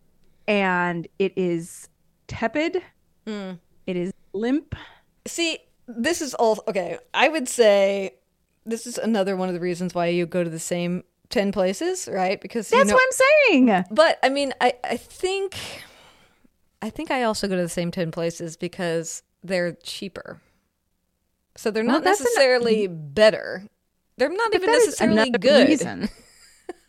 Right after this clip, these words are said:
Speaker 1: Oh, well, if they're not good, then wh-,
Speaker 2: I mean,
Speaker 1: you shouldn't
Speaker 2: they're
Speaker 1: go there.
Speaker 2: okay. They're better than me having to cook every night.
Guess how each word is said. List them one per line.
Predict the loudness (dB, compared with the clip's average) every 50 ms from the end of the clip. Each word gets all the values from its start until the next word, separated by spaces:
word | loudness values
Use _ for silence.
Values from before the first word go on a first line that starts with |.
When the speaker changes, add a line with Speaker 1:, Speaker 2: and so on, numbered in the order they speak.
| -8 -4
Speaker 1:
Oh, | 0 0 2 2 0 -2 -4
well, | -4 -4 -2 -2
if | -4 -4 -4
they're | -2 0
not | 2 2 2 0 0 -2 -2
good, | 0 2 2 2 2 0 0
then | 0 0 0 -2 -4 -6 -8 -10 -10 -8
wh-, | -6
Speaker 2:
I | -4
mean, | -2 -2 -2
Speaker 1:
you | -2 -2 -4
shouldn't | -4 -2 -2
Speaker 2:
they're | -2 -2
Speaker 1:
go | 0 0 0 0 -2
there. | -2 -2
Speaker 2:
okay. | -2 -2 -2 -2 -4 -8 -20 -14 -4
They're | 0 2 2 2 2 0
better | 0 -2 -2 -2 -4 -6
than | -6 -6 -6 -6
me | -4 -4
having | -4 -4 -4 -4
to | -4 -4
cook | -4 -6 -8 -8
every | -10 -12 -14 -14
night. | -14 -14 -18 -20